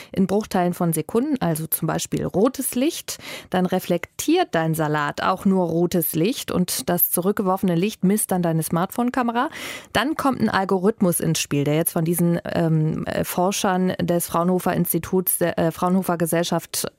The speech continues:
ähm, ausgerechnet, entwickelt wurde. Ähm, und der Algorithmus sagt dann, „Okay, bei dieser Intensität von rotem oder blauen Licht, da kann das hier nur Lollo Rosso sein.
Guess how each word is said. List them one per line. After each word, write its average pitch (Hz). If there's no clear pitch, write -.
ähm, -
ausgerechnet, 190
entwickelt 202
wurde. 233
Ähm, 208
und 220
der 190
Algorithmus 185
sagt 165
dann, 269
„Okay, 214
bei 165
dieser 262
Intensität 233
von 196
rotem 202
oder 185
blauen 196
Licht, 170
da 185
kann 302
das 240
hier 226
nur 220
Lollo 202
Rosso 185
sein. 156